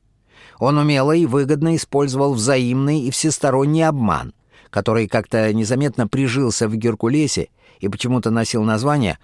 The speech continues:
«общественной нагрузки». Геркулесовцы сидели на собрании по три часа кряду,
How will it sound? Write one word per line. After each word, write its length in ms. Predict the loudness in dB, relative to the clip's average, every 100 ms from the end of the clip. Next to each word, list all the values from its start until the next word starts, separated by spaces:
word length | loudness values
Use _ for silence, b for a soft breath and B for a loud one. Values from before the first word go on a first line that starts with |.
| b
«общественной 880 | -2 -2 -2 -2 -2 -2 -2 0 0
нагрузки». 720 | 0 0 -2 -2 -2 -6 -10 -20 _ _ _ _ b b b -6
Геркулесовцы 960 | -2 0 0 2 0 0 -2 0 0
сидели 360 | 0 0 0 2
на 140 | 0
собрании 520 | 0 0 0 0 0
по 180 | 0 0
три 240 | 0 -2 -2
часа 360 | -2 0 -2
кряду, 500 | 0 0 0 0 -4